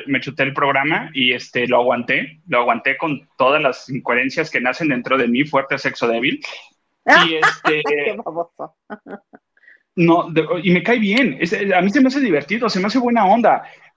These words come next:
Speaker 1: pero no siento que quede. Siento que hasta, sí, igual, esta chica Tania lo hubiera hecho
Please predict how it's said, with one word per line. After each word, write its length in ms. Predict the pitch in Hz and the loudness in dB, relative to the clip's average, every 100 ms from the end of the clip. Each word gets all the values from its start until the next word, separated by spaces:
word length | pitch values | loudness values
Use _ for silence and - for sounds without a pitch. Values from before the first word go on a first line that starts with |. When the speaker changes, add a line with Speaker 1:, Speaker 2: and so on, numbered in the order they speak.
| _ _ - | _ _ 0
Speaker 1:
pero 200 | 170 170 | 2 2
no 280 | 175 202 220 | 2 2 2
siento 440 | - 214 208 220 | 0 0 0 -2
que 120 | 185 156 | -2 0
quede. 300 | 180 156 123 | 2 2 2
Siento 400 | 180 190 226 214 | 0 0 0 0
que 280 | 196 165 143 | 0 2 0
hasta, 420 | 135 - 139 - | 0 0 -2 -2
sí, 360 | - 185 156 - | -6 -8 -8 -10
igual, 400 | 139 135 151 147 - _ _ _ - | -6 0 0 -2 -10 _ _ _ -6
esta 600 | 135 151 135 120 110 - | -2 0 2 2 0 -2
chica 480 | 131 139 123 113 - - 156 | -4 0 0 0 -6 -6 -2
Tania 240 | 156 170 | 0 0
lo 80 | 143 | 2
hubiera 160 | 135 139 | 2 0
hecho 460 | 147 127 110 - | 0 0 0 -4